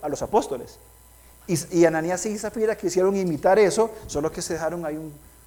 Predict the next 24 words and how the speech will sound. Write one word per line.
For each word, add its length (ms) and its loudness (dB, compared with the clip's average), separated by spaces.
un 100 -8
porcentaje 580 0
mintiendo 640 -2
sobre 260 0
lo 140 -2
que 80 -6
habían 280 -8
dado, 300 -2
¿verdad? 300 -6
Entonces, 300 -8
este 280 6
es 120 0
ese 340 0
Bernabé. 500 2
¿Cómo 260 8
se 160 2
ve 80 2
entonces 600 2
la 160 2
gracia 380 2
de 140 2
Dios? 240 -2
Yo 160 2
creo 360 8